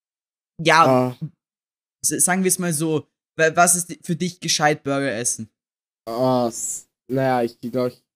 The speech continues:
Speaker 2: seltener gescheit Burger essen, als dass ich zu McDonald's gehe. <laughs> Das
Speaker 1: Das
Speaker 2: kannst du
Speaker 1: ist
Speaker 2: dir ungefähr vorstellen.
Speaker 1: Ja, okay, gut. Äh, tolle Antwort.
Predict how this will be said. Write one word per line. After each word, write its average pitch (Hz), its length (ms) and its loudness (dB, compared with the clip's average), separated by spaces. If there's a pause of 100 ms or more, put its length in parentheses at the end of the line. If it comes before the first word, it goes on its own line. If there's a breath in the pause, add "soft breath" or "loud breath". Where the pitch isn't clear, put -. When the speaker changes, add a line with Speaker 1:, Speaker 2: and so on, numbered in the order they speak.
(140)
Speaker 2:
seltener 147 880 2
gescheit - 600 -2
Burger 127 400 0
essen, 123 480 -4
als 117 240 -6
dass 123 140 -10
ich - 160 -18
zu - 140 -6
McDonald's 117 840 -4
gehe. 92 340 -10
<laughs> - 1300 -20
Das 185 180 6
Speaker 1:
Das 196 380 4
Speaker 2:
kannst 214 240 4
du 185 40 4
Speaker 1:
ist 160 80 6
Speaker 2:
dir 185 180 8
ungefähr 156 380 -4
vorstellen. 151 400 2
Speaker 1:
Ja, 135 60 8
okay, 156 240 6
gut. 135 160 -4 (440)
Äh, 147 180 0
tolle 147 220 -2
Antwort. 127 380 0